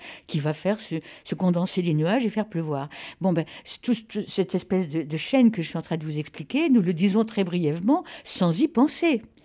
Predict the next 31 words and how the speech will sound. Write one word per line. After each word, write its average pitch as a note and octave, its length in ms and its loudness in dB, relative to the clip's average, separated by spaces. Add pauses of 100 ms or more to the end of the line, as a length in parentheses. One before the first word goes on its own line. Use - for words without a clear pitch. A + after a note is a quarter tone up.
(200)
Bon, G3 140 -2 (260)
et F#3 60 -2
donc C4 200 6
cette A3 200 2
espèce A3 320 4
de F3 100 0
continuité, G3 800 0
elle G3+ 160 2
est E4 120 4
dans A3+ 160 4
tous C#4 180 0
les E3 240 2
esprits, D4 420 -2 (460)
et F#3+ 240 4
Lévi-Strauss G#3+ 640 2 (220)
ne G3 200 6
l'avait F#3 260 4
pas, G3 340 -2
ne F#3 100 0
la F3+ 100 0
percevait G3+ 440 0
pas F#3+ 180 -2
de D#3+ 120 -2
la D#3 120 0
même E3 260 0
manière, G3+ 480 2 (380)
mais A#3+ 240 4 (180)
il G3+ 220 4
le G3 60 4
présente A3+ 580 2 (240)
comme, G3 380 4